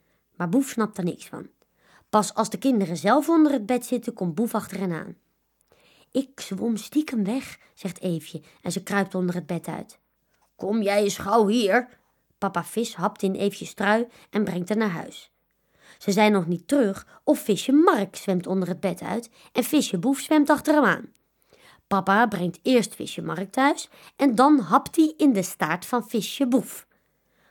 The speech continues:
Papa heeft het erg druk. Telkens moet hij achter een baby aan. "Wat ben ik moe,"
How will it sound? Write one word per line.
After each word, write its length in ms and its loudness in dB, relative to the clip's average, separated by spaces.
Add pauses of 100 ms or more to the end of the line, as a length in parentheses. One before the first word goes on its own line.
(140)
Papa 240 -6
heeft 160 -4
het 120 -6
erg 260 -4
druk. 320 -12 (400)
Telkens 340 4
moet 180 6
hij 100 4
achter 240 2
een 100 4
baby 360 0
aan. 300 -6 (640)
"Wat 120 -8
ben 140 0
ik 100 4
moe," 440 8